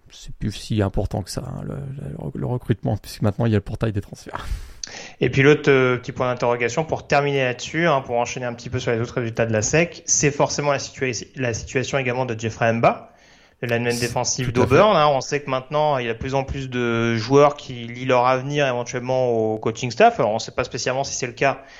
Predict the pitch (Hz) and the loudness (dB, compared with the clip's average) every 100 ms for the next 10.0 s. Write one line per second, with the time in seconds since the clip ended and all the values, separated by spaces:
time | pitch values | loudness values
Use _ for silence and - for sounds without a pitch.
0 | - - - - 117 117 113 123 123 127 | -20 -20 -20 -4 0 0 0 -2 -2 -2
1 | 123 120 120 - 117 - 123 - 185 165 | -2 0 0 0 -4 -4 0 6 8 8
2 | 123 120 120 139 120 131 123 117 120 117 | 4 2 0 0 0 -2 0 0 -2 -2
3 | 131 135 127 110 107 104 117 117 - 123 | 0 2 2 0 -6 -4 -6 -4 -4 -2
4 | 123 117 127 123 113 110 107 113 127 - | -2 2 2 2 0 0 2 0 0 -4
5 | 117 - 113 117 104 117 107 - 180 131 | -6 -6 -2 0 2 2 0 0 0 0
6 | 127 - 139 156 - 120 123 110 156 180 | 0 4 4 4 2 2 2 2 0 0
7 | 135 135 131 104 101 101 101 110 104 104 | 2 2 2 2 2 2 0 -2 -4 -2
8 | 156 - 117 - 120 - - 135 123 101 | -2 -2 -8 -6 -8 -6 0 0 0 -4
9 | 95 95 95 98 98 - 202 147 - - | -4 -4 -4 -6 -10 -16 -16 -14 -10 -10